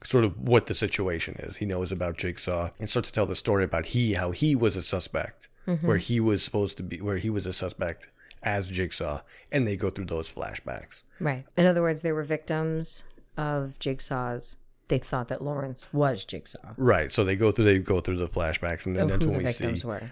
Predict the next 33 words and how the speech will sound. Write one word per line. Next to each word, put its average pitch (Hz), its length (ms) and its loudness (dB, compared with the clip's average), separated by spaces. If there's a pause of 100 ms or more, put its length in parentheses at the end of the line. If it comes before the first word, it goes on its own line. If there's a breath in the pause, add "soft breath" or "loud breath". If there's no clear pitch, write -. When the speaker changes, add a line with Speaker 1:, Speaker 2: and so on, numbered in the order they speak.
Speaker 1:
Right. 110 200 4
The - 80 0
Speaker 2:
Mm-hmm. - 80 2
Speaker 1:
first 131 260 6
one 135 120 6
that 123 120 4
we 107 80 2
see 92 340 -2
is 87 400 -4 (100)
<clears throat> - 120 -20
the - 840 4
razor 110 340 6
wire 92 320 4
cage 90 280 0
Speaker 2:
Oh, 180 120 4
Speaker 1:
one. 76 220 0 (220)
Speaker 2:
God. - 280 -4
Speaker 1:
That's 98 200 2
the 104 100 2
first 87 280 -2
one 85 300 -6 (160)
where 87 440 0
there's 87 320 -2
somebody 101 480 10
who's - 600 4 (180)
naked, 110 640 4 (580)
like 110 140 0
a 92 140 0 (160)
big - 140 6
fat 107 240 4
dude 92 220 0
who's 92 160 -4
naked, 113 440 2